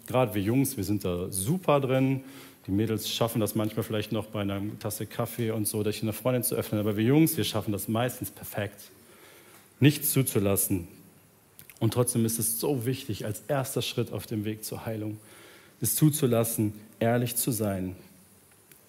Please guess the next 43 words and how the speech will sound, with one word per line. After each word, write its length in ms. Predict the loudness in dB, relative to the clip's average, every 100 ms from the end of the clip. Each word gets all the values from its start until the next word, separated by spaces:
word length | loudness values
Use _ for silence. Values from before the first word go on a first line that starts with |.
| -12 6
und 180 | 6 8
sich 160 | 4
auch 100 | 4
zuzugestehen, 640 | 2 0 2 0 2 2 2
dass 140 | 2
Dinge 220 | 0 0
Zeit 340 | -2 -4 -6 -6
brauchen. 360 | -8 -8 -14 -14 -20 _ _ _ _ _ _ _ _ _ -20 _ _ -20 -20 -8 -2
Weißt 200 | 0 0
du, 60 |
bei 100 | 0
mir 140 | 0 0
hat 120 | -2
es 140 | 0
Jahre 300 | 2 2 2
gedauert. 520 | -2 -2 -2 -4 -8 -20 -20 _ _ _ _ _ _ -20 -20 _ -2
Ja, 200 | 2 2
ich 220 | -2 -2
kam 240 | 0 2
schon 180 | 2 0
wieder 180 | 2 0
klar 360 | 0 0 2 0
und 280 | -2 -4 -6
es 120 | -4
hat 120 | -2 0
alles 220 | -2 0
gut 140 | -4
funktioniert 720 | -2 -4 -2 0 2 2 0
und 120 | -4 -6
ich 100 | -2
konnte 320 | -2 -2 -2
auch 120 | -2
meine 300 | -2 -2 -2
Verantwortung 680 | 0 2 0 0 -2 0 2
wahrnehmen, 380 | 2 2 0
auch 240 | -2 -4 -4
als 300 | -6 -6 0
Kinderpastor 640 | 2 2 2 -2 0 0
damals. 400 | 2 2 2 0
Das 120 | -2
war 100 | 0
alles 220 | 0 -2
gut. 280 | -2 -2 -4